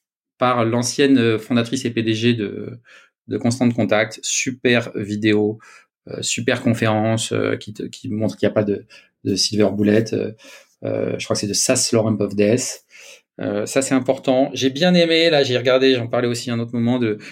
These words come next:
le documentaire des Beatles sur, euh, sur ce que c'est qu'une équipe, ce que c'est qu'un processus créatif,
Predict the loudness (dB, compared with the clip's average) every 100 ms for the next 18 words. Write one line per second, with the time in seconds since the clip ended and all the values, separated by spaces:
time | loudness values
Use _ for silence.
0 | -18 -8 -2 0 4 2 4 2 0 -4
1 | 0 2 4 0 -6 -12 -12 -12 -12 -14
2 | -16 _ _ _ _ _ -20 _ _ _
3 | -8 -8 -2 0 2 2 4 4 2 -4
4 | -6 -6 -4 -2 -2 -2 -2 -2 -2 -2
5 | -4 -2 0 0 0 -2 -4 -6 -12